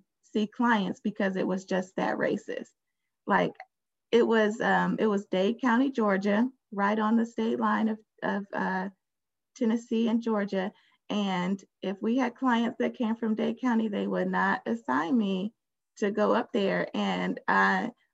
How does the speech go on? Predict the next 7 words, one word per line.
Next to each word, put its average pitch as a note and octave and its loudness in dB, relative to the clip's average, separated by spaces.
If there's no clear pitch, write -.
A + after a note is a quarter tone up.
on G#3+ 4
the G#3 2
one B3 2
hand, G#3+ 0
I G3+ 0
was F#3+ -2
thankful A#3+ 0